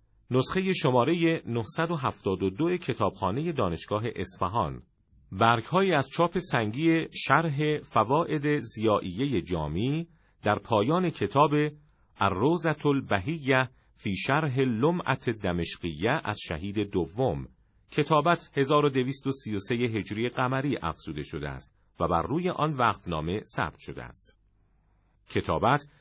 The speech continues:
هزار و دویست و سی و سه هجری قمری افزوده شده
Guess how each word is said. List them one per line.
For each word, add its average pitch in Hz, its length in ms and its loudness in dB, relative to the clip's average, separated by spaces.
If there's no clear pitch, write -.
هزار 123 320 4
و 139 60 4
دویست 117 380 -2
و 120 60 0
سی 104 220 -4
و 92 40 0
سه 92 160 -4
هجری 98 540 -2
قمری 92 640 -2
افزوده 82 460 -6
شده 160 360 -2